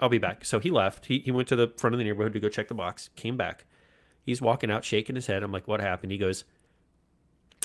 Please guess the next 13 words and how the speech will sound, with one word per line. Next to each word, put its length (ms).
"Pretty 260
sure 180
somebody 320
unhooked 340
you 120
to 100
try 160
and 80
hook 140
up 160
to 120
another 240
house. 440